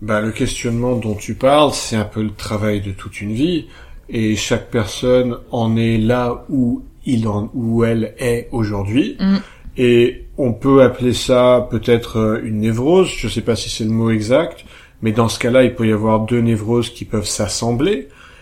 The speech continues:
Speaker 1: Et, et, et, et on, et, et, et qui sommes-nous pour juger cet assemblage ? Il, il peut y avoir un équilibre qui se fait entre deux névroses qui vont être compatibles.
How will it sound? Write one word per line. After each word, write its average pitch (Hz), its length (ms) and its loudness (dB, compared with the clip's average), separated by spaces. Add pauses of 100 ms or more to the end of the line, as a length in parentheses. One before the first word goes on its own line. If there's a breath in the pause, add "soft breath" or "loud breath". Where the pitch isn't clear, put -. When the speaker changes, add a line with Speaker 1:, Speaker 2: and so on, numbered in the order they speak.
(320 loud breath)
Speaker 1:
Et, 113 440 4 (240)
et, 131 80 0
et, 127 500 0
et 117 60 2
on, 117 340 0
et, - 40 -16
et, 127 640 -6
et 123 60 -6
qui - 160 -6
sommes-nous 131 400 0
pour 113 360 -2
juger 120 560 0
cet 120 240 -2
assemblage ? 117 1000 0
Il, 131 220 -2
il 135 100 -4
peut 127 120 2
y 127 40 6
avoir 131 220 6
un 123 100 2
équilibre 131 640 2
qui - 160 -8
se 113 180 -6
fait 147 340 -4
entre 120 380 -4
deux 120 200 0
névroses 117 540 2
qui - 120 -8
vont 113 120 -4
être 110 100 -6
compatibles. 131 540 -4